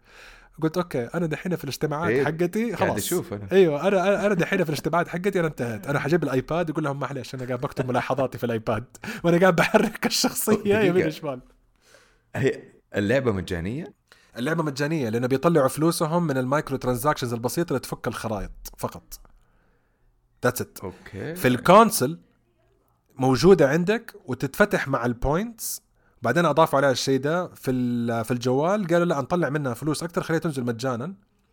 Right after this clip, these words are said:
Speaker 1: بس لما تنزل مجانًا تدفع شيء بسيط عشان تفك الخريطة اللي بعدها.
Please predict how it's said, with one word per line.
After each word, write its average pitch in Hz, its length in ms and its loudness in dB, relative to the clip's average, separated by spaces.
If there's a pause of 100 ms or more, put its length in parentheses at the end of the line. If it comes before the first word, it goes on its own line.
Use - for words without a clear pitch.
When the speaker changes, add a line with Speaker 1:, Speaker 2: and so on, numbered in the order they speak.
(200)
Speaker 1:
بس 120 240 -2
لما 131 100 0
تنزل 220 280 0
مجانًا 135 500 -2 (480)
تدفع 170 360 -2
شيء 190 200 4
بسيط 190 360 0
عشان 160 120 -2
تفك - 180 -6
الخريطة 156 320 -2
اللي 113 120 -2
بعدها. 101 400 -8